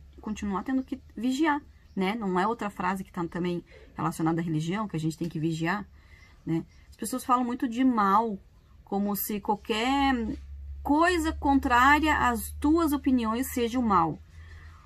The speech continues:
O mal, gente, é realmente coisas más, sabe? Eu acho que uma pessoa usar máscara ou uma pessoa não usar máscara não tem nada a ver com mal. Coronavírus é o mal. Ele tá fazendo toda,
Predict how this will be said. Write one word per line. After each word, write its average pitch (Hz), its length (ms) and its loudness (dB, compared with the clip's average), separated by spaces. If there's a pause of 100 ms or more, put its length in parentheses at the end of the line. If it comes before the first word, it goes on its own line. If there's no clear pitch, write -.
(800)
O 285 100 6
mal, 277 440 8 (280)
gente, 180 720 -2 (1160)
é 226 60 -6
realmente 285 520 2
coisas 302 560 -4
más, 285 560 0 (160)
sabe? 196 440 0
Eu 190 80 -2
acho 196 180 -2
que - 80 -10
uma 220 140 -2
pessoa 240 400 -2
usar 214 180 0
máscara 180 400 0
ou 180 80 -2
uma 175 60 -2
pessoa 180 260 -6
não 180 100 -2
usar 170 160 -2
máscara 165 600 -2
não 208 140 -4
tem 359 180 -2
nada 269 180 2
a 214 40 -6
ver 190 120 -6
com - 140 -6
mal. 143 280 -4 (160)
Coronavírus 247 800 0
é 175 80 -2
o 165 60 -2
mal. 151 420 0 (160)
Ele 277 340 2
tá 226 240 -6
fazendo 202 400 -4
toda, 226 400 -6